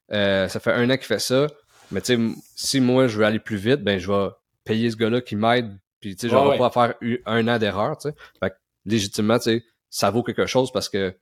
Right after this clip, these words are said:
Speaker 1: tu me sauves du temps, là, tu sais. Fait
Speaker 2: Ah
Speaker 1: que
Speaker 2: oui,
Speaker 1: je
Speaker 2: cent pour cent. Puis, tu sais, il y a du monde qui veut sauver ce temps-là pour l'investir ailleurs puis qui vont donner de leur temps dans d'autres choses. Tu sais, du monde qui sont experts dans d'autres choses. Moi, je pense que j'aime vraiment les médias sociaux, fait que ça fait en sorte que j'étais prêt à mettre le temps pour le, tu sais, l'étude de cas qui a duré finalement un an. Puis j'étais comme, « Mon Dieu, j'ai encore continué à faire du contenu. »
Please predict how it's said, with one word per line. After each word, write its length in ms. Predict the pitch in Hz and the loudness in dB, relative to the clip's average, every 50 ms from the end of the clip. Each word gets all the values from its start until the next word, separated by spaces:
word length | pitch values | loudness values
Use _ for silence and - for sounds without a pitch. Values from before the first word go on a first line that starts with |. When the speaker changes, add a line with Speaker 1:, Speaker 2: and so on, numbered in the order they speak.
| _ _ _ _ _ _ _ _ _ _ - | _ _ _ _ _ _ _ _ _ _ -14
Speaker 1:
tu 100 | - - | -6 -6
me 60 | 110 | -4
sauves 280 | 101 - 120 113 110 104 | 0 2 2 2 2 0
du 120 | 92 92 - | -6 -10 -6
temps, 220 | - 110 117 98 | -2 -2 -2 -2
là, 80 | 90 90 | -4 -8
tu 60 | - | -12
sais. 120 | - 113 107 | -12 -12 -4
Fait 100 | - - | 0 2
Speaker 2:
Ah 40 | - | 4
Speaker 1:
que 40 | - | 4
Speaker 2:
oui, 100 | 101 95 | 4 2
Speaker 1:
je 60 | 95 | 0
Speaker 2:
cent 120 | - 117 | -4 -4
pour 140 | 110 110 107 | -6 -6 -8
cent. 180 | - 139 139 117 | -6 -4 -6 -6
Puis, 80 | 113 | -6
tu 60 | - - | -4 0
sais, 160 | 131 127 113 | 0 0 2
il 80 | 101 | 2
y 60 | 95 95 | 0 -2
a 20 | |
du 120 | 92 101 | -2 0
monde 200 | 104 107 123 123 | 2 2 2 0
qui 80 | 110 104 | 0 -2
veut 120 | 98 95 | -4 -2
sauver 300 | 92 - - 104 98 107 | -2 0 0 2 4 4
ce 120 | 113 - 107 | 2 0 -2
temps-là 460 | - - - 98 98 95 98 110 113 | -2 -2 -2 0 0 0 2 2 2
pour 140 | 110 104 95 | 0 -2 -4
l'investir 380 | 95 92 - - - - 104 | -4 -4 -4 -6 -4 -4 -2
ailleurs 260 | 95 95 98 120 131 120 | 0 0 2 2 0 0
puis 80 | - | -2
qui 100 | - - | -10 -8
vont 120 | 101 95 95 | -8 -6 -6
donner 160 | 95 95 104 | -4 -4 -4
de 80 | 107 | -2
leur 180 | 104 90 85 - | -2 -6 -6 -2
temps 120 | - 117 | -2 0
dans 100 | 113 104 | 0 2
d'autres 180 | 98 95 92 - | 2 0 0 2
choses. 200 | - 123 123 117 | 2 2 2 2
Tu 80 | - 107 | -2 -4
sais, 40 | |
du 60 | 98 101 | -4 -4
monde 140 | 101 107 | -4 -2
qui 40 | 107 | -2
sont 100 | - 101 | -4 -6
experts 240 | 90 - - - 110 | -6 -4 -2 -2 0
dans 100 | 104 95 | 0 0
d'autres 180 | 92 98 90 - | -2 -2 -2 2
choses. 180 | - 117 117 | 2 2 2
Moi, 100 | 113 110 | 2 -2
je 60 | 110 | -2
pense 180 | - 120 110 110 | 0 -2 -2 2
que 220 | - 107 95 - - _ _ _ _ _ _ _ _ - | 2 2 2 2 0 _ _ _ _ _ _ _ _ -4
j'aime 180 | 98 107 104 | -2 -2 0
vraiment 240 | 101 101 101 101 110 | 2 0 2 2 2
les 60 | 110 107 | 2 0
médias 200 | 101 98 104 98 | 0 0 -2 -2
sociaux, 280 | - 101 - - 123 | -2 -2 -2 0 0
fait 60 | 110 | 0
que 60 | 101 - | 0 -2
ça 120 | 101 92 | -2 -4
fait 80 | - 107 | -4 -4
en 40 | |
sorte 160 | 95 - 113 - | -4 -6 -6 -6
que 60 | 107 | -6
j'étais 160 | - - 98 | -4 -4 -6
prêt 160 | - 98 110 110 | -4 -4 -4 -4
à 100 | 104 90 | -4 -4
mettre 220 | 92 101 98 98 107 | -4 -4 -6 -6 -6
le 140 | 95 90 - | -8 -6 -4
temps 200 | - 107 110 107 - | -4 -4 -4 -4 -6
pour 180 | - 98 92 95 | -6 -4 -4 -2
le, 160 | 92 90 82 | -2 -4 -6
tu 60 | - _ _ _ _ _ _ 220 | -8 _ _ _ _ _ _ -6
sais, 80 | - 113 | -4 -2
l'étude 260 | 107 101 - 110 107 | -2 0 -2 -2 0
de 120 | 107 101 95 | 2 2 4
cas 180 | - 113 110 | 4 4 4
qui 100 | 107 113 | 4 2
a 20 | 98 | 0
duré 260 | 98 101 98 101 101 | 0 0 -2 -2 -2
finalement 240 | - 98 98 107 104 | -4 -2 0 2 2
un 200 | 104 98 95 101 | 2 0 0 0
an. 140 | 104 110 113 | 0 0 0
Puis 100 | - - | 0 -4
j'étais 100 | 98 90 | -4 -4
comme, « 140 | 92 92 95 | -4 -4 -4
Mon 100 | 95 92 | -6 -6
Dieu, 120 | 95 101 | -6 -8
j'ai 200 | 98 95 90 90 | -10 -8 -6 -6
encore 380 | 90 90 - 104 101 101 98 98 | -4 -2 2 2 4 4 2 2
continué 240 | - 95 92 110 104 | -2 -4 -2 -2 0
à 20 | |
faire 120 | 110 101 98 | 0 0 0
du 80 | - | 0
contenu. » 480 | - 98 92 - - 113 117 123 123 | -2 -4 -4 -2 -2 -2 -2 -2 -4